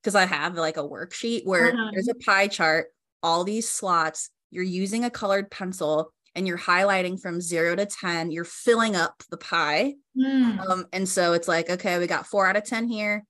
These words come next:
Speaker 1: two out of ten here, nine out of ten." So you're gonna see your wellness wheel. It's, like, all, all kind of over, right? Because
Speaker 2: Uh-huh.
Speaker 1: maybe we're sacrificing this thing in order for this thing to get achieved, but that's okay. Like,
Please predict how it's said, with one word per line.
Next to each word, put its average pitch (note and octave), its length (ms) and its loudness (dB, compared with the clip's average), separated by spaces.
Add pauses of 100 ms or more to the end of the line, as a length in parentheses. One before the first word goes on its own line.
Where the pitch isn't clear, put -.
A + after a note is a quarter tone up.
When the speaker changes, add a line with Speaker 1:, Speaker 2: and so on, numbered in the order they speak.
(100)
Speaker 1:
two F#3+ 180 -8
out F#3 100 -6
of F#3 80 -12
ten F#3+ 200 -4
here, G3 520 -2
nine F3+ 300 0
out F3+ 120 -4
of F3+ 100 -8
ten." F#3 320 -4 (280)
So G#3 120 -2
you're G3+ 200 2
gonna B3 240 4
see A#3 400 -2
your E3+ 380 0
wellness F#3+ 680 -2
wheel. E3 560 -2 (480)
It's, G3+ 200 0
like, F#3 240 2 (120)
all, G#3 760 6
all G3 200 0
kind G3+ 260 -4
of F3+ 120 -2
over, F3+ 360 -2
right? E3+ 300 -4
Because F3 320 -8
Speaker 2:
Uh-huh. F#3 180 -2
Speaker 1:
maybe F#3+ 220 -2
we're F3+ 100 -2
sacrificing F3+ 840 0
this F3+ 240 -4
thing E3+ 400 -4 (220)
in F3+ 100 -2
order F3 160 2
for E3+ 160 -6
this F#3 240 -2
thing E3+ 260 -6
to E3+ 120 -8
get D#3+ 140 0
achieved, D3+ 600 -4 (460)
but G#3 120 0
that's F#3+ 220 2
okay. G3 320 4
Like, D3 160 -4